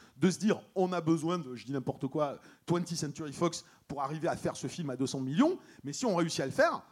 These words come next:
peut-être que le deuxième, le troisième, eh ben, ce sera cent pour cent Ubisoft qui le fabriquera, comme Marvel, euh, a décidé tout d'un coup de faire eux-mêmes leurs adaptations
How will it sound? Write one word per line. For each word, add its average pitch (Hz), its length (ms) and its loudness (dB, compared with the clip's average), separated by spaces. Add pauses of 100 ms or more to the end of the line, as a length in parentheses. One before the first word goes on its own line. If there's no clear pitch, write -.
(180)
peut-être 165 260 0
que 165 100 -4
le 165 40 -4
deuxième, 185 480 0
le 156 100 0
troisième, 208 520 0
eh 156 60 -4
ben, 147 100 -2
ce 151 100 -8
sera - 160 -6
cent 214 240 0
pour - 180 -4
cent 185 160 2
Ubisoft 156 440 -4 (240)
qui 185 80 -4
le 165 100 4
fabriquera, 139 500 0 (220)
comme 208 240 6
Marvel, 160 480 0 (260)
euh, 156 220 4
a 156 80 -2
décidé 151 380 -6
tout 156 120 -10
d'un 135 140 -4
coup 277 220 10
de 170 80 2
faire - 200 0 (280)
eux-mêmes 202 320 2
leurs 160 180 2
adaptations 165 560 0